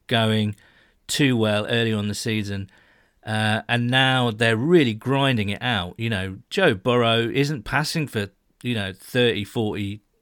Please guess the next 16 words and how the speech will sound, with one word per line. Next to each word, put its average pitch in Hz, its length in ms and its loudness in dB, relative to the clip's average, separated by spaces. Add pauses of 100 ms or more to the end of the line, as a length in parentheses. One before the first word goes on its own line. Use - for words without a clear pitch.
(480)
attempts - 540 -4
a 104 60 -6
game. 104 320 -4
He's 120 120 -6
not 156 200 -4
passing 135 420 -6
for 117 140 -4
over 107 160 -2
three 113 300 -4
fifty 110 340 -6
yards, 101 240 -4
but - 160 -10
that 151 280 -8
doesn't 123 360 -2
matter 135 500 -4
because 117 500 -4